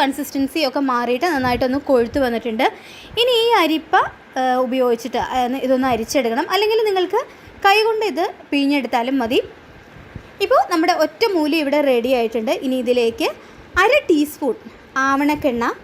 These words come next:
അതുപോലെ തന്നെ ഒരു ടീസ്പൂൺ ബദാം ഓയിലും, ആ, ഞാൻ ചേർത്ത് കൊടുക്കുന്നുണ്ട്.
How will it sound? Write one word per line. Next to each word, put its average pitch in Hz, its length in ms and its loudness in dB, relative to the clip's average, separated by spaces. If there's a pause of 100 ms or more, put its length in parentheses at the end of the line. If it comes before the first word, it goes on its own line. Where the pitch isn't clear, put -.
(120)
അതുപോലെ 302 360 2 (100)
തന്നെ 262 180 -2 (540)
ഒരു 523 160 4 (100)
ടീസ്പൂൺ 302 480 -2
ബദാം 262 560 0
ഓയിലും, 226 240 0 (240)
ആ, 220 200 -6
ഞാൻ 226 180 -2
ചേർത്ത് 220 360 -2
കൊടുക്കുന്നുണ്ട്. 220 560 0